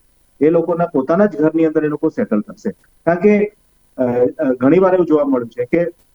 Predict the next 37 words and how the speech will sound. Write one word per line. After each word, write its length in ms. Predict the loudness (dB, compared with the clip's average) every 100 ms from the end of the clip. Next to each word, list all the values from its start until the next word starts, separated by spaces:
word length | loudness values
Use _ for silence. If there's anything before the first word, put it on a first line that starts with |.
| -2
પોતાના 360 | 0 0 0
મા 140 | 0 0
બાપને 320 | 0 -2 -2
રાખવા 320 | -2 0 0
નથી, 220 | 0 -4
પણ 160 | -4 -4
બહારથી 540 | -6 -4 -4 -2 0 0
બીજા 300 | -2 -4 -4
દાદા 380 | -4 -4 -2 0
દાદી 340 | 0 -2 -2 -2
કે 100 | -4
નાના 260 | -4 -6 -2
એ 80 |
લાવવા 360 | 0 0 0 -2
છે. 240 | 0 -2 -2 _ _ _ -2
જે, 340 | 2 2 -2 -14 _ -8
તો 100 | -4
એની 220 | 0 -2
પાછળનો 500 | 0 -2 -2 -2 -4 -4 -10
લાભ 280 | -4 -2 -2 -2
શું 100 | -4
છે 160 | 0 -2
કે 100 | -2
એની 120 | -4
પાછળનો 380 | -4 -6 -4 -6
આ-, 280 | -4 -4 -6 _ -4
આશય 280 | 0 2 2
શું 180 | 0
છે, 80 | -2
એ 240 | -2 0 -2
પણ 200 | -2 -2
જાણવાની 420 | 0 2 0 -2 _ _ 0
જરૂર 200 | 0 0
છે. 120 | -4
પણ 260 | -2 -2
સાથે 420 | -2 -4 0 0 0
સાથે 500 | 0 -2 0 -4